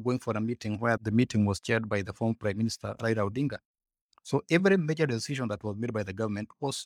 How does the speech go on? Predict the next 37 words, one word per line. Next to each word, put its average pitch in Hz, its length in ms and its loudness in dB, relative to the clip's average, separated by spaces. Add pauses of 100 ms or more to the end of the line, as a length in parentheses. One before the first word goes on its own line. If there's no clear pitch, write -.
I 170 40 -4
mean, 147 280 4
tested. - 420 0 (880)
People - 240 -4
came 143 180 2
and 117 140 2
discussed - 480 -2
it. - 180 -8
Remember, 143 300 4
most 139 220 2
of 120 80 -2
the 117 100 2
P 139 320 0
Ss 131 140 -2
and 117 200 -2
most 131 200 0
of 113 100 -6
the 110 80 -6
government 127 500 0 (140)
cabinet 127 320 2
ministers 123 320 2
were 107 100 2
members 123 360 2
of 120 80 -2
nesc. 160 240 -4 (360)
So - 220 -6
a-, 143 100 0 (100)
any 196 120 4 (160)
big 160 160 -2
decision 139 320 0
that 120 100 -4
was 113 140 -2 (160)
made 127 160 0
by 104 120 -2
the 95 100 -6
government 107 420 -4 (220)
was 127 380 -4